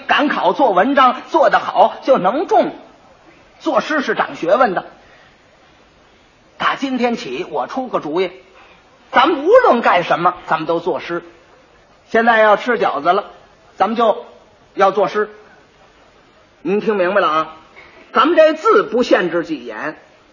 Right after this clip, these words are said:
这饺子可有限制。咱是一个字儿管一个饺子。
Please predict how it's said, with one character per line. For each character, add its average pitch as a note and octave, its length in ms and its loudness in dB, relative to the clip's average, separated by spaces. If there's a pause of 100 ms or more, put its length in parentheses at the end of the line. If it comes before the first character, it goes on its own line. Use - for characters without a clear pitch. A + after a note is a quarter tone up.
(2500)
这 C4+ 160 4
饺 C#3 360 -2
子 B3+ 160 2
可 A3+ 160 0
有 E3+ 160 0
限 A#2+ 320 -6
制。 G#2+ 100 -20 (2500)
咱 C4+ 200 4
是 B3+ 140 6
一 A3+ 160 0
个 G#4 240 6
字 - 100 2
儿 F#3+ 200 4 (200)
管 D3+ 260 -2
一 A3+ 120 0
个 G#3+ 100 2
饺 - 140 -2 (200)
子。 E3 120 -6